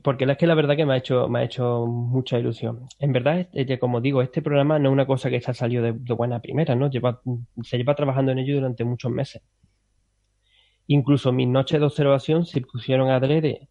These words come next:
esta semana por, para que yo pudiera echar una mano, también como comunicador científico y jefe de comunicación científica del Observatorio Anglo-Australiano, y una de las personas que se encargan en hacer la fotografía astronómica con el telescopio anglo-australiano,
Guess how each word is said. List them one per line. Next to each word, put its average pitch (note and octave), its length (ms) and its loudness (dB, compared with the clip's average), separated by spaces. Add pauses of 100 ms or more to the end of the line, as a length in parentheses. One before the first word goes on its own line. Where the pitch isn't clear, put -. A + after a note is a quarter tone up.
esta C3+ 220 0
semana D3 480 2 (720)
por, B2+ 300 -2
para B2 180 2
que A#2+ 80 -4
yo A#2+ 100 -2
pudiera C3 260 2
echar B2 200 -2
una A#2+ 100 0
mano, B2 400 0
también A#2 260 -4
como A#2+ 280 0
comunicador A#2+ 800 0
científico B2+ 640 0
y A#2 140 0
jefe A#2+ 240 0
de A#2+ 80 0
comunicación A#2+ 580 0
científica A#2+ 560 0
del A#2+ 80 2
Observatorio A#2 560 0
Anglo-Australiano, B2+ 720 0 (520)
y E3+ 380 2
una C#3 220 4
de C3 80 2
las C3 100 -2
personas D3 420 0
que D#3+ 120 -6
se - 80 -4
encargan A#2 500 -2
en A#2+ 120 0
hacer B2 360 0
la B2+ 80 -2
fotografía A#2+ 520 -2
astronómica C3 720 0 (340)
con A#2+ 260 0
el A#2 120 -4
telescopio C3 500 -2
anglo-australiano, C#3+ 640 -2